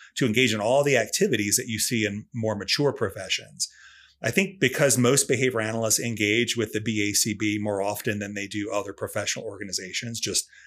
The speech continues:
out of necessity for earning and maintaining a credential,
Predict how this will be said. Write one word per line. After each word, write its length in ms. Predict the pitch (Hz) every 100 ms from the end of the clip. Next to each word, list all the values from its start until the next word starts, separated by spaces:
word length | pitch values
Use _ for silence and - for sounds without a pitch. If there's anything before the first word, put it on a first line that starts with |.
| - -
out 160 | 107 104
of 120 | 98
necessity 640 | 98 - 95 - 98 98
for 180 | 107 107
earning 440 | - 101 98 101 98
and 120 | 95
maintaining 580 | 95 95 - 101 95 95
a 180 | 95 -
credential, 640 | - 104 113 110 95 95